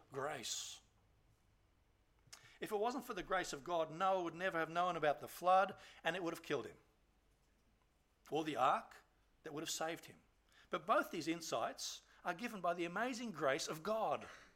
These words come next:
How much we depend upon God. If you're in the ark of salvation, if you know Jesus today,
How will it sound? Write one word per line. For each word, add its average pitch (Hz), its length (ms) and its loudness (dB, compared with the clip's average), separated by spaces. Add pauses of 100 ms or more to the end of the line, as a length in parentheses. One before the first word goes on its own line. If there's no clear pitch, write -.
(1700)
How 214 120 -8
much 240 220 -4
we 214 80 -4
depend 185 400 -8
upon 147 240 -10
God. 143 400 -10 (1900)
If 208 140 -2
you're 247 200 4
in 220 60 2
the 196 180 -4
ark 165 420 4 (100)
of 143 100 0
salvation, 139 600 2
if 131 100 -8
you 165 60 -6
know 208 120 2
Jesus 139 540 -2
today, 135 500 -2